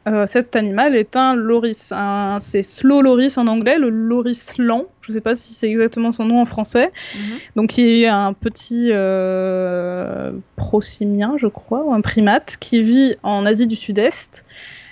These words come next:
Speaker 1: Et en fait, cet animal a la particularité d'être le seul mammifère venimeux, c'est-à-dire qu'il a des glandes sous les bras,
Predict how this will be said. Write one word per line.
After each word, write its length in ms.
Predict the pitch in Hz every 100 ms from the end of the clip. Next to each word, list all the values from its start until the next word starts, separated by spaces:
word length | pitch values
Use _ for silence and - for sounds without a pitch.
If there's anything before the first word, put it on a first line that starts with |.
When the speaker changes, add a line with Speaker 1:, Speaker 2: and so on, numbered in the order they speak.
| _ _
Speaker 1:
Et 260 | 226 285 277
en 100 | 226
fait, 220 | 226 427
cet 140 | 285 254
animal 600 | 254 247 226 285 381 339
a 100 | 220
la 120 | 214
particularité 640 | 240 - - 247 208 208 392
d'être 360 | 277 247 - 240
le 120 | 214
seul 300 | 208 - 339
mammifère 500 | 294 226 208 330 330
venimeux, 580 | 226 233 302 269 220 233 269
c'est-à-dire 680 | - 220 196 208 311 -
qu'il 320 | - 269 247
a 60 | 214
des 140 | 196 196
glandes 500 | 220 254 254 202 202
sous 180 | - 311
les 100 | 214
bras, 360 | 196 214 381